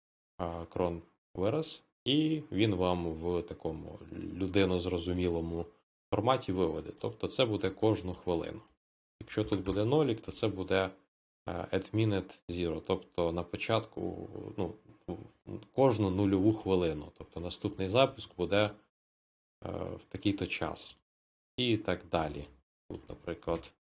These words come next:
це буде якась конкретна година, тобто у нас хвилина, година, день. Це буде третій день кожного третього числа о годині ночі.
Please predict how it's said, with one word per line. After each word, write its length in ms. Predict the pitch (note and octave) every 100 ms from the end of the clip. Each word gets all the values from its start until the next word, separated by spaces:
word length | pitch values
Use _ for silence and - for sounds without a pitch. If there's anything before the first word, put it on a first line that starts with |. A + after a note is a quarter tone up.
| _ _ _ -
це 120 | E2+
буде 320 | F#2 F2+ E2+
якась 280 | E2 F2+ -
конкретна 560 | - F2+ F#2+ F2+ F2+
година, 600 | E2+ F2+ A#2+ D#3+ C#3+ B2 A2+
тобто 280 | F2 - E2
у 20 |
нас 300 | E2 E2 - _ _
хвилина, 560 | G2+ A#2 E3 D3 B2+ A2
година, 640 | F#2 F2 F#2 C3+ C#3 A#2 G#2 -
день. 360 | - F#2+ D#2 D2+ - - _ _ _
Це 120 | -
буде 220 | E2 E2+
третій 500 | E2+ G2+ F#2+ F2 E2+
день 420 | E2+ C3 D3 D3 C#3+ _ _ _ _ _ -
кожного 460 | G2+ F#2 F2 E2
третього 500 | E2+ F#2+ F#2 - E2+
числа 600 | E2 D#2 - C3+ C#3+ C3 -
о 300 | G#2+ A2+ F#2+
годині 440 | F2 E2 G2 F2
ночі. 440 | D#2+ D#2 D#2 -